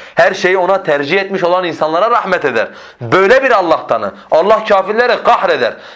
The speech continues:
Peki Allah'ın bu kahhar sıfatı nerede tecelli edecek? Allah'ın bu her şeyin karşılığını verme sıfatı, adalet sıfatı nerede tecelli edecek? Bunların tecelli edebilmesi için, ya daha doğrusu sözün özü, yani itikattaki sapma,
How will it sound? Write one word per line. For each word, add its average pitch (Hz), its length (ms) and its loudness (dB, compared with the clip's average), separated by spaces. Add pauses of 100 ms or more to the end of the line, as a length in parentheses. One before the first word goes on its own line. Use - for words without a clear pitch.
Peki 190 200 2
Allah'ın 185 360 2
bu 226 120 0
kahhar 202 320 2
sıfatı 190 380 -2
nerede 208 260 0
tecelli 143 380 -2
edecek? 139 420 -2 (260)
Allah'ın 175 400 2
bu 202 100 4
her 208 120 2
şeyin 202 240 -2
karşılığını 190 560 -2
verme 185 240 0
sıfatı, 202 520 -2 (220)
adalet 180 480 0
sıfatı 190 340 0
nerede 170 380 0 (220)
tecelli 143 380 0
edecek? 139 400 -2 (300)
Bunların 165 420 -2
tecelli 170 360 -2
edebilmesi 170 580 -2
için, 214 380 -4 (120)
ya 147 160 -2
daha 190 180 2
doğrusu 165 400 0
sözün 165 320 -4
özü, 160 460 0 (200)
yani 156 140 -2
itikattaki 180 720 -2
sapma, 175 680 -2